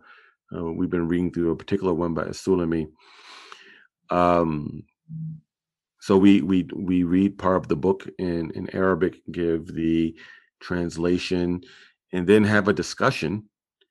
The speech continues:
and, uh, about the topic, and then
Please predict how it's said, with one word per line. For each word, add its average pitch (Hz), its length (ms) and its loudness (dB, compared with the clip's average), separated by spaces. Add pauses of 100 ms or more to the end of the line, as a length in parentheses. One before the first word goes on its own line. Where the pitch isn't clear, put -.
(460)
and, 101 920 4
uh, 98 200 -2
about 104 320 2
the 101 80 0
topic, 110 460 2
and 90 100 0
then 95 120 2